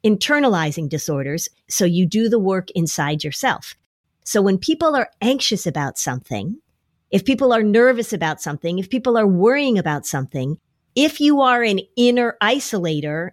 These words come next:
in a marriage, in a relationship, you don't talk about it. You don't say, like, "Hey, I'm feeling this way and we gotta work it through," or, "I'm anxious about this."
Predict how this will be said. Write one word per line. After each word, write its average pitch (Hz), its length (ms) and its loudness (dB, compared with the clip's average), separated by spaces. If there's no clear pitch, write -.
in 214 160 4
a 190 40 4
marriage, 196 760 0
in 220 100 4
a 208 60 4
relationship, 190 720 0
you 247 200 6
don't 349 280 0
talk 302 320 0
about 151 340 -8
it. 262 300 -8
You 226 140 2
don't 262 180 0
say, 220 200 -2
like, 196 180 0
"Hey, 254 240 0
I'm 185 160 0
feeling 247 380 2
this 208 180 -2
way 196 360 4
and 180 120 2
we 170 80 2
gotta 196 200 2
work 185 240 0
it - 140 -8
through," 190 220 2
or, 185 80 2
"I'm 151 180 0
anxious 214 340 0
about 170 280 -2
this." 170 200 -2